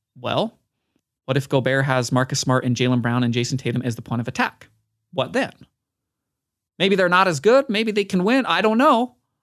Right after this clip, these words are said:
I feel pretty comfortable saying that's still going to be a damn good defense. And I think we would celebrate a lot more of what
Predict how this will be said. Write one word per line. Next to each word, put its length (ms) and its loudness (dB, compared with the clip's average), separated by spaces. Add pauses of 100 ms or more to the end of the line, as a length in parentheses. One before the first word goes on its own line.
(220)
I 140 0
feel 160 0
pretty 180 0
comfortable 280 -2
saying 200 0
that's 200 0
still 220 0
going 180 0
to 40 0
be 160 -2
a 120 -4
damn 260 0
good 140 -4
defense. 420 -6 (360)
And 120 0
I 80 0
think 280 -2
we 120 4
would 160 2
celebrate 500 2
a 80 -2
lot 220 0
more 260 2
of 140 -6
what 260 -2